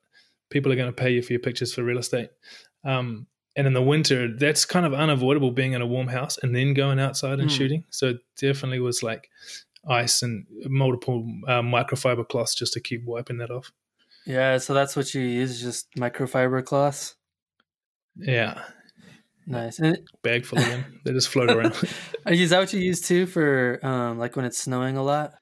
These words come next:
Speaker 1: Yeah, I kind of have, like, a thicker cloth that's kind of better at, um, sort of sucking up the, the moisture, and then, so I'll use that, and then I'll take the microfiber cloth and make sure the lens is streak free.
Speaker 2: Nice. <laughs>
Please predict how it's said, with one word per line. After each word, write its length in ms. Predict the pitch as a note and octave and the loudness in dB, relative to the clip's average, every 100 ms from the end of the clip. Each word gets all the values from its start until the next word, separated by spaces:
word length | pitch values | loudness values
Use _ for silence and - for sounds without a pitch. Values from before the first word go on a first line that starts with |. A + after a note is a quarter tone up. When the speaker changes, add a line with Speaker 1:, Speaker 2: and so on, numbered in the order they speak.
| _ | _
Speaker 1:
Yeah, 280 | D3 C#3 B2+ | 0 0 2
I 120 | D3 D3 | 0 0
kind 240 | - G3 | 0 0
of 80 | F#3 | 0
have, 200 | F3+ E3+ | 0 0
like, 160 | D#3 C#3 | 0 -2
a 40 | |
thicker 560 | C3+ - D3 E3+ E3+ E3+ - _ - | -2 -2 0 2 2 0 -12 _ -2
cloth 340 | D3+ E3 E3 | 0 0 0
that's 380 | C#3+ C3+ C3+ - | -2 -2 -4 -6
kind 180 | D3+ C#3 | -2 -2
of 100 | B2+ | -2
better 240 | C3+ C3 | -2 0
at, 140 | B2+ B2 | 0 -2
um, 340 | B2 A#2+ A#2+ - - - - - - - _ - | -4 -6 -8 -14 -20 -20 -20 -20 -20 -20 _ -6
sort 180 | - A#2+ | -2 2
of 20 | |
sucking 460 | - C3 - C3+ | 2 2 2 2
up 180 | B2+ - | 2 -2
the, 340 | C3 B2 A#2+ - - | -4 -2 -2 -6 -6
the 80 | C3 | -2
moisture, 480 | B2+ B2+ - D3+ - | 0 0 2 0 0
and 220 | D3 C3 | 2 4
then, 260 | B2+ B2 A#2+ | 2 0 -2
so 180 | C3+ | -2
I'll 60 | B2 | 0
use 160 | B2+ B2 | 0 0
that, 200 | B2 C3 | 0 0
and 160 | C#3 | 0
then 140 | C3 B2 | 0 0
I'll 360 | B2 A#2 G#2+ A2 _ _ _ | 0 -2 -4 -10 _ _ _
take 240 | - A#2 | -2 -2
the 40 | C3+ | 0
microfiber 400 | A#2 - B2 A#2 | -2 -2 -4 -4
cloth 280 | - A#2 - | -6 -6 -6
and 140 | A#2 | -8
make 100 | B2+ | -6
sure 160 | B2+ B2 | -6 -6
the 60 | |
lens 200 | A#2+ A#2 | -6 -6
is 140 | A#2 A#2 | -4 -4
streak 300 | - G#2+ - | -2 -4 -6
free. 300 | - A#2+ - - _ _ - | -6 -6 -6 -16 _ _ -10
Speaker 2:
Nice. 460 | B2 A#2 - - - - - - - | -8 -8 -12 -20 -20 -20 -20 -20 -4
<laughs> 120 | G3 | -2